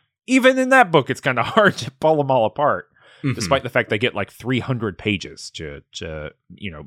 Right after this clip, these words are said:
Speaker 1: all be their own person. So,
Speaker 2: Right.
Speaker 1: um, uh, like, let's, uh, let's break the book a little bit here.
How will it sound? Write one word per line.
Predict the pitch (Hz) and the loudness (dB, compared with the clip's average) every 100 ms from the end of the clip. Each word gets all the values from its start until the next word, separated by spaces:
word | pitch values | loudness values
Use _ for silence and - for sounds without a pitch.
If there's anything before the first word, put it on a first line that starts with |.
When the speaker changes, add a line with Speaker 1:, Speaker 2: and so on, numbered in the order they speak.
| - | -2
Speaker 1:
all | 113 | 0
be | 92 95 | 0 -2
their | 87 | -4
own | 82 73 _ _ | -8 -12 _ _
person. | - 78 - _ | -14 -12 -14 _
So, | - 101 95 90 - _ _ _ | -10 -6 -4 -6 -12 _ _ _
Speaker 2:
Right. | 87 78 78 _ _ _ | -16 -14 -16 _ _ _
Speaker 1:
um, | 143 139 139 151 - | 4 6 4 2 2
uh, | 208 233 | 0 2
like, | 247 180 175 | -4 -6 0
let's, | 220 254 233 | 2 2 4
uh, | 220 202 185 165 | 6 8 6 4
let's | 202 226 | 0 -2
break | 151 127 151 156 117 | -4 2 4 4 -2
the | 120 | -4
book | 104 - | -4 -6
a | 90 | -12
little | 80 | -14
bit | 76 - | -14 -14
here. | - 92 71 73 | -12 -12 -12 -16